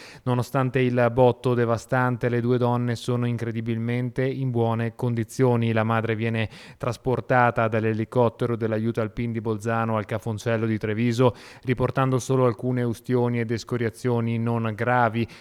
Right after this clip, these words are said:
mentre la figlia viene trasportata con il padre all'ospedale di Agordo per accertamenti.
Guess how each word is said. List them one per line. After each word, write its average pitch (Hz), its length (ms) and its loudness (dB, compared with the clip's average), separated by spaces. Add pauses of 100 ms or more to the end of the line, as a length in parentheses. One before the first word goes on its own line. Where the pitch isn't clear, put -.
(120)
mentre 120 360 -2
la 117 100 0
figlia 113 640 0 (600)
viene 120 340 2
trasportata 117 800 2
con 117 180 -2
il 110 140 -2
padre 113 420 2
all'ospedale 110 560 0
di 107 140 -2
Agordo 107 480 -2
per 107 220 -4
accertamenti. 110 840 -4